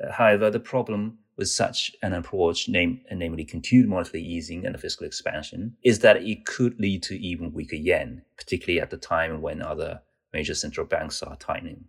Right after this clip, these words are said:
their policies. But we would not expect the B O J to adjust its policy or the government to intervene in the F X market, at least until dollar yen surges well beyond hundred twenty-five and threatens to challenge the hundred thirty level.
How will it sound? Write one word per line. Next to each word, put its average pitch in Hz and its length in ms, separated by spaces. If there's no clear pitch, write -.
their - 120
policies. - 580
But 117 160
we 123 160
would 110 100
not 135 240
expect - 340
the 104 80
B 92 160
O 90 60
J 90 280
to - 180
adjust 85 400
its 90 160
policy 85 720
or 107 180
the 101 80
government 87 440
to - 60
intervene 85 540
in 113 200
the 98 120
F - 140
X - 220
market, 80 500
at 98 120
least 131 300
until 101 300
dollar 87 280
yen 85 340
surges 82 640
well 113 180
beyond 95 420
hundred 90 340
twenty-five 92 720
and 95 180
threatens 90 520
to - 100
challenge 85 600
the 82 380
hundred 82 220
thirty 78 320
level. 71 380